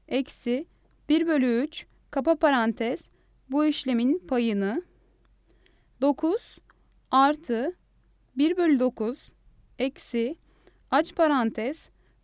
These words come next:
dokuz eksi bir bölü dokuz, kapa parantez, bu işlemin paydasını oluşturmaktadır. A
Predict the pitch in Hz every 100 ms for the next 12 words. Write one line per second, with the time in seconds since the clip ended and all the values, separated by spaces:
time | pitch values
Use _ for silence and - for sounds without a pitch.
0 | - 277 - 302 427 - - _ _ _
1 | _ - 294 - - 240 254 359 _ _
2 | _ _ - 302 330 311 247 233 - 254
3 | - - _ - 285 262 320 311 262 220
4 | 214 233 370 - _ _ _ - 320 311
5 | - 277 294 427 _ _ - 277 262 262
6 | 254 262 254 220 208 - 190 190 185 190
7 | 165 175 - _ _ _ _ _ _ _
8 | _ _ _ _ _ _ _ _ _ _
9 | 285 294 277